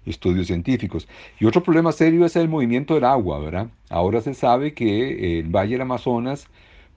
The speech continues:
eh, propicia la formación de nubes de lluvia que viajan al sur de Sudamérica y abastecen de agua a toda esa región poblada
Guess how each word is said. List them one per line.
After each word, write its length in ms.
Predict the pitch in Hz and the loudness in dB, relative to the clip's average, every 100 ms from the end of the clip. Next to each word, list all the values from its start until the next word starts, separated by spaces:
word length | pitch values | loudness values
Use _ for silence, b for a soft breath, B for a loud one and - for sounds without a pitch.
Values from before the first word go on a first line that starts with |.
| - 165 | -12 -2
eh, 380 | 101 98 95 92 | 0 0 -2 0
propicia 720 | 110 107 - 175 170 - 123 | 2 2 2 2 2 2 2
la 120 | 123 113 | 2 0
formación 680 | 104 95 92 87 107 113 | 0 0 -2 0 0 0
de 120 | 104 95 | 0 0
nubes 680 | 135 170 101 139 - - - b b b b - | 4 4 2 -2 -10 -20 -20 b b b b -4
de 180 | 92 | -2
lluvia 600 | 87 131 185 107 90 113 - b b b - | 2 4 4 2 2 -2 -8 b b b -2
que 260 | 107 98 | 0 2
viajan 440 | 95 113 117 135 135 | 2 2 2 0 0
al 160 | 101 | -2
sur 380 | 90 - 180 170 | -2 2 2 2
de 200 | 101 87 | 0 -2
Sudamérica 920 | - 98 92 90 110 127 139 147 151 | -2 -2 0 0 -2 -2 -4 -4 -4
y 180 | - 104 | -4 -2
abastecen 640 | 95 95 - 123 139 143 131 | 0 -2 -2 -2 -2 -2 -2
de 120 | 101 | 0
agua 420 | 98 120 127 131 101 | 2 0 -2 -4 -6
a 60 | 90 | -6
toda 360 | - 135 160 | 0 2 2
esa 120 | 151 | -2
región 380 | 127 113 117 120 | -2 -2 -2 -2
poblada 600 | 131 117 107 104 104 113 | 0 2 2 0 -2 -4